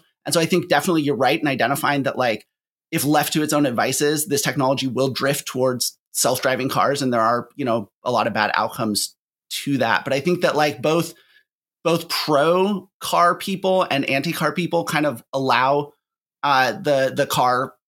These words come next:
paradigm to, to sort of overly sort of shape their views on, on this stuff. And, um, I think, like, one of the things I've,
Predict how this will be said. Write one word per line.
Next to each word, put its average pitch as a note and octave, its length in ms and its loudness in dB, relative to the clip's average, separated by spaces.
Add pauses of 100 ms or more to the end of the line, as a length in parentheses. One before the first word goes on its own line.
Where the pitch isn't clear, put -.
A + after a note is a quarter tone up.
paradigm C#3 580 0
to, C3+ 220 -2
to C3 160 -4
sort C3+ 160 0
of A2 180 0
overly B2+ 520 0 (380)
sort - 180 -4
of - 60 0
shape C3 340 0
their C3+ 140 -2
views A2+ 380 -2
on, C#3 220 0
on C#3 160 0
this C#3+ 160 2
stuff. D#3 360 0 (140)
And, A#2+ 380 0
um, A2 400 0 (320)
I C3 40 -8
think, D3 240 -2
like, D3 160 0
one D#3 140 2
of C#3 40 0
the C#3 60 -4
things C3 180 -2
I've, A#2+ 160 -2